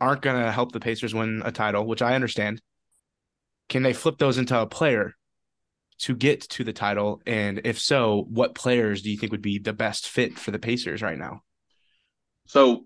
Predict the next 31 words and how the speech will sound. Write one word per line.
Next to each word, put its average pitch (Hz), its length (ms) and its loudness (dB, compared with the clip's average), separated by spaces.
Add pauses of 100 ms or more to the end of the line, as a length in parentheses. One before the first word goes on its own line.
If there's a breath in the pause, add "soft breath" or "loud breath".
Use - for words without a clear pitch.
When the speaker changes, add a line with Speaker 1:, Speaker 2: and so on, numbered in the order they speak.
Speaker 2:
you 123 100 2
know, 98 180 4
this 120 200 2
is 127 140 -2
where 135 120 10
we 135 100 8
get 135 180 4
into 123 220 -2
another 110 340 2
issue. 98 520 -6
I-, 110 220 0
as 104 380 0 (400)
a 95 260 2
Midwestern 107 720 4
small 110 340 0
market 104 380 0
team, 98 440 0 (180)
Speaker 1:
Yeah. 113 300 2
Speaker 2:
you 123 120 8
really 131 360 10
see 113 400 8
some 107 240 2
limitations 98 680 0
on 101 180 -4 (100)
who 143 200 10
we 127 120 12
are 113 100 10
able 101 200 6
to - 120 -4
bring 95 280 0
in. 90 200 -6